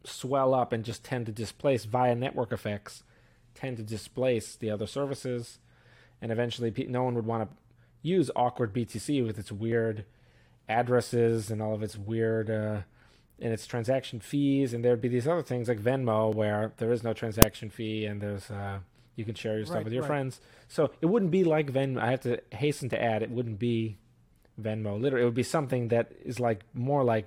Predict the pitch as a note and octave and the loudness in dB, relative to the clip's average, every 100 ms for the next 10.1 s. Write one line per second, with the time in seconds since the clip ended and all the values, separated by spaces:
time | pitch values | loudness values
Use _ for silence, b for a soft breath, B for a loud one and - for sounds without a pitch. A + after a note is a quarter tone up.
0 | - A#2+ A#2 A#2 G#2+ G2 G2+ A#2+ A2 G2+ | -6 -6 -4 -2 -4 -4 0 2 2 0
1 | F#2+ F#2+ F#2 - - A#2+ A2 G#2+ G#2 G#2+ | -2 -6 -10 -16 -10 -6 -6 -4 -2 -2
2 | - G#3 G3+ G3+ - B3 B3+ A3+ A3 G3+ | -2 -2 -2 -6 -6 -4 0 2 2 0
3 | G#3 F#3+ D#3 E3+ D#3 C#3+ C3 b b F3 | -2 -2 -2 -4 -4 -4 -6 b b -2
4 | G#2+ A3 A3 G#3+ A#3 G3+ G3 G3 F#3+ F3+ | 2 2 2 0 2 2 0 0 0 -2
5 | - _ _ _ _ _ - _ _ _ | -4 _ _ _ _ _ -20 _ _ _
6 | _ _ B4 A4 - - D3 C3+ C3 - | _ _ -20 -20 -16 -4 -4 -2 -2 -4
7 | A#2+ A#2 A2 C#3+ D3+ E3+ F3+ G#3+ G#3 F3 | -4 -4 2 2 6 6 6 4 2 2
8 | E3 D#3+ C3+ E3 D#3+ D#3 E3+ E3+ - C3 | 4 4 2 2 4 4 2 -2 -2 -2
9 | - C3 B2 C3 D#3 C#3+ B2+ B2+ B2 E3+ | 0 2 2 2 0 0 -2 2 2 2
10 | C#3+ | 0